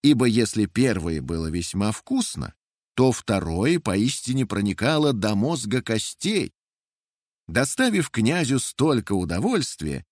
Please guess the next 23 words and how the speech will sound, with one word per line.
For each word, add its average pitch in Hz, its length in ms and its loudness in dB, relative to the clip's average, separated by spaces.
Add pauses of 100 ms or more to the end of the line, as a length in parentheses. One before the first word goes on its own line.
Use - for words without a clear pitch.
(120)
что - 260 0
он, 226 380 4
желая 120 560 2
показать 92 500 -4
себя 92 380 -2
учтивым 90 880 -2
и 80 100 -2
щедрым, 196 720 0 (280)
как - 200 0
подобает 151 540 4
государю, 135 600 2 (220)
приказал 160 680 4
выдать 175 520 2
актёрам 127 680 0
подкладку 147 1080 -4
от 98 180 -2
старой 110 500 -2
шляпы, 117 680 -2 (320)
которую 143 460 2
носил 131 360 0
ещё 107 360 0
его 90 200 0
дедушка. 65 560 -10